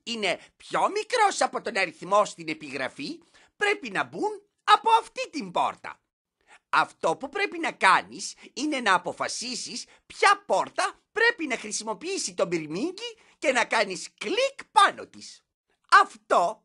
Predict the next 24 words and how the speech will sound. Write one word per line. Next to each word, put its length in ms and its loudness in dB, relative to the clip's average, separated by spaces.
ας 280 4
το 260 -4
κάνουμε 480 2
μαζί. 400 -4
Αυτό 560 2
το 160 2
μυρμήγκι 840 -4
κουβαλάει 640 0
ένα 240 -2
σάντουιτς 880 -4
με 160 -2
τον 200 0
αριθμό 600 0
είκοσι 680 -4
και 120 2
η 40 2
μεγάλη 520 2
επιγραφή 800 -2
έχει 380 4
τον 180 0
αριθμό 760 4
δεκαπέντε. 880 0
Το 120 4
είκοσι 680 -6